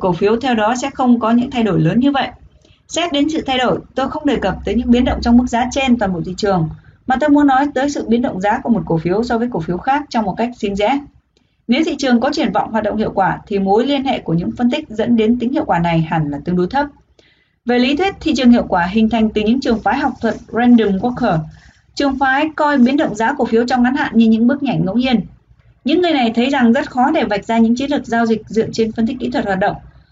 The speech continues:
đủ để hiệu quả sau khi trừ đi chi phí giao dịch mà vẫn đem lại mức lợi nhuận hấp dẫn tương ứng với rủi ro có thể gặp phải. Tôi không phản đối điều này,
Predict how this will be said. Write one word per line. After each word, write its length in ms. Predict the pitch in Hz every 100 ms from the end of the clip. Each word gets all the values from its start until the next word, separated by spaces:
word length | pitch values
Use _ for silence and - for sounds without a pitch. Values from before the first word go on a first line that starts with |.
| _ -
đủ 280 | 226 220 165
để 140 | 170
hiệu 260 | 180 214 -
quả 280 | - 185 - -
sau 220 | - 240
khi 180 | 240 247
trừ 180 | 247 220
đi 80 | 196
chi 120 | 214 214
phí 80 |
giao 180 | 208 233
dịch 260 | 233 202 -
mà 160 | 180
vẫn 180 | 170 165
đem 160 | 220 214
lại 180 | 214 -
mức 120 | 247
lợi 120 | 254
nhuận 180 | 202 185
hấp 180 | - 233
dẫn 200 | 240 240
tương 140 | 247 220
ứng 220 | 208 285 - _ - - _
với 200 | 202 240
rủi 180 | 320 226
ro 180 | 185 208
có 120 | 208
thể 140 | 247
gặp 120 | 170 160
phải. 220 | 165 156 - _ _ _ _ _
Tôi 140 | - 339
không 160 | 370
phản 180 | 320 214
đối 140 | 185 254
điều 120 | 285
này, 320 | 220 196 165